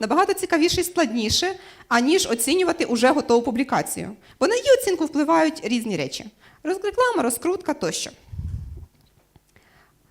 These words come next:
Але при цьому, уявіть собі, чудова книжка видана. Чи обов'язково звертатись до конкурсів, скажете ви? Можна просто прийти до видавця, отримати свої роялті. Навіщо робити ще одну зайву петлю?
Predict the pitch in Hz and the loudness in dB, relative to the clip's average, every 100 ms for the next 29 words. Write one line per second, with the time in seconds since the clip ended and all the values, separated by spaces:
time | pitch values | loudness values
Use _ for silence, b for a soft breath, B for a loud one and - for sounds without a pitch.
0 | b b _ _ - 190 214 339 466 - | b b _ _ 0 2 2 0 -4 -12
1 | _ _ _ _ 202 - 254 403 427 427 | _ _ _ _ -8 -4 0 0 -2 -4
2 | 208 220 - 370 330 349 330 - - 214 | -4 -2 -4 -2 -2 -2 -4 -12 -6 -2
3 | 233 226 254 381 - 359 349 330 - - | -2 -4 -4 -4 -4 -6 -6 -10 -20 -20
4 | _ _ 214 220 190 185 247 - _ - | _ _ -4 -2 -2 -4 -10 -16 _ -6
5 | 294 427 427 466 453 440 403 381 359 381 | 0 0 2 0 0 2 2 2 0 0
6 | 349 214 - - 226 214 226 160 - - | 0 -2 -6 -2 -2 -2 -4 -4 -8 -18
7 | _ _ b b b b - 440 466 466 | _ _ b b b b 0 2 2 4
8 | 453 453 381 349 359 302 269 262 359 359 | 4 4 0 0 0 0 -2 0 2 2
9 | 320 330 320 285 294 311 277 170 165 180 | 2 0 -2 -2 2 2 2 0 -2 -6
10 | 208 277 - 262 269 247 - 226 208 214 | -2 -2 0 0 -2 -2 -2 0 -2 -4
11 | 190 202 185 185 - - 131 | -2 0 0 0 -6 -6 -8